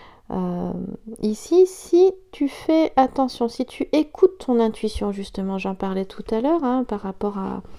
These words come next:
à la masterclass mensuelle que je mets en place. Et voilà, parce que là, il peut y avoir quelque chose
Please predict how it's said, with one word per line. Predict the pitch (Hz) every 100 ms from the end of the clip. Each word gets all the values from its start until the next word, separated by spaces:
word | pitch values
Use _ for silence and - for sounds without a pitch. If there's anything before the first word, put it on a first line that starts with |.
| - - -
à | 196
la | 196
masterclass | 202 214 - 208 - 220 220
mensuelle | 208 196 214 208
que | 196
je | 190
mets | 202
en | 196
place. | 196 262 330 - 196 - - - - - - - -
Et | 277 285 - - - - - - - - - _ _ _ -
voilà, | 214 220 202 -
parce | 202 208
que | -
là, | 285 370
il |
peut | 359
y | 269
avoir | 247
quelque | 247 277
chose | - 277 269 -